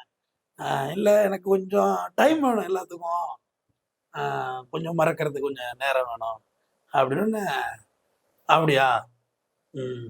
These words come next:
சரி" அப்படின்னு அந்த, அந்த ஷாட் அப்படியே போவோம். அடுத்து கார்ல கொண்டு போய் அவ, சாரி, அவங்க கௌதமியோட என்ட்ரி வந்துரும் அதுல.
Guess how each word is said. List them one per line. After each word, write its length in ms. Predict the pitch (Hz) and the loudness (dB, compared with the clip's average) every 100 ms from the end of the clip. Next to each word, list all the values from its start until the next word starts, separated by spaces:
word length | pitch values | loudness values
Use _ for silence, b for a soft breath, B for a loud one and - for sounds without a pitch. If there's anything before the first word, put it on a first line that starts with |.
| 120 | -2
சரி" 320 | - 185 151 | 4 4 4
அப்படின்னு 340 | - 180 220 | 2 4 4
அந்த, 220 | 220 175 160 | 4 2 0
அந்த 240 | 180 180 | 2 0
ஷாட் 320 | 170 202 175 | 4 2 4
அப்படியே 200 | 170 175 | 0 -2
போவோம். 400 | 170 147 135 110 - _ _ _ _ _ | -2 -4 -4 -6 -14 _ _ _ _ _
அடுத்து 340 | - 214 269 226 | 2 4 6 6
கார்ல 280 | 262 285 254 | 6 6 6
கொண்டு 220 | 226 202 | 4 2
போய் 240 | 247 269 247 196 180 - | 2 2 0 -4 -8 0
அவ, 480 | 190 247 233 214 190 | 4 4 4 2 0
சாரி, 400 | - 190 190 - _ _ _ | -2 -2 -2 -10 _ _ _
அவங்க 320 | - 220 226 220 | 0 2 4 4
கௌதமியோட 540 | 202 254 302 285 226 | 4 6 6 2 0
என்ட்ரி 280 | 185 190 185 | -2 -6 -4
வந்துரும் 260 | 180 160 135 | -4 -4 -10
அதுல. 220 | 120 117 | -8 -12